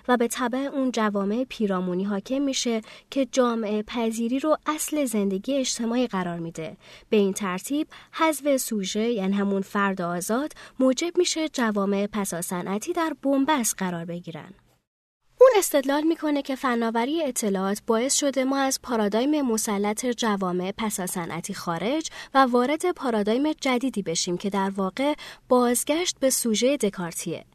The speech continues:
به این ترتیب، فناوری جدید با تغییر پارادایم حاکم بر جوامع، بستر متفاوت اندیشیدن رو فراهم می‌کنه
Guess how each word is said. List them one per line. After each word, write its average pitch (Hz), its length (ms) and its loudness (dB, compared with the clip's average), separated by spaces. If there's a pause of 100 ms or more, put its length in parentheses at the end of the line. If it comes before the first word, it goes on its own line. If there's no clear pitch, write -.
(340)
به 339 80 4
این 330 120 8
ترتیب، 330 520 0
فناوری 233 800 2
جدید 214 480 -2
با 214 160 -2
تغییر 240 560 -4
پارادایم 208 560 -2
حاکم 202 500 -4
بر 185 220 -4
جوامع، 180 640 -2 (360)
بستر 320 560 2
متفاوت 233 720 -2 (100)
اندیشیدن 190 680 0
رو 190 60 -2
فراهم 190 500 -2
می‌کنه 254 500 0